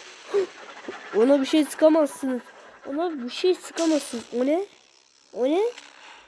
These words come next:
Neyse, göremedik. Neyse, boş verin.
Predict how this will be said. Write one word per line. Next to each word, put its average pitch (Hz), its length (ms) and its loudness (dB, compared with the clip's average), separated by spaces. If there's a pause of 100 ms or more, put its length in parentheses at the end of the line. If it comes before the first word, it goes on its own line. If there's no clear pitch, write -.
(240)
Neyse, - 180 -16 (340)
göremedik. 208 440 -4 (1000)
Neyse, 208 260 -6
boş 190 220 -6
verin. 190 120 -8